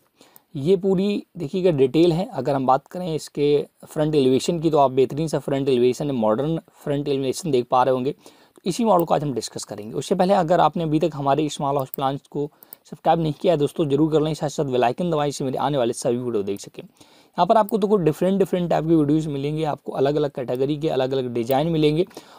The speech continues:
और आप जो भी चाहते हैं उस टाइप का घर बनवा सकते हैं। तो जो आज का मॉडल है ट्वेंटी फ़ोर क्रॉस ट्वेंटी एट, ट्वेंटी फ़ोर इसकी चौड़ाई है और ट्वेंटी एट इसकी लंबाई, उसी को डिस्कस करेंगे। इसका ग्राउंड फ्लोर मैंने बता दिया है।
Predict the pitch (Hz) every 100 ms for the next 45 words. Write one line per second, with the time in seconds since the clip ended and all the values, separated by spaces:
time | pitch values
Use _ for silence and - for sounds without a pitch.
0 | - 180 185 - - 185 - 214 220 151
1 | 165 180 214 180 127 - 156 113 - 190
2 | 156 147 123 147 120 143 135 107 104 -
3 | _ 139 - _ - _ - 165 - 160
4 | 202 226 202 196 196 208 180 156 143 165
5 | - 175 185 190 143 - 131 123 135 185
6 | - 135 143 135 151 139 233 _ _ _
7 | - 156 - - 120 123 170 202 175 139
8 | 127 127 127 - 135 110 113 135 - -
9 | 151 120 - 185 - 185 185 170 165 131
10 | 120 123 - 135 131 131 117 107 53 -
11 | -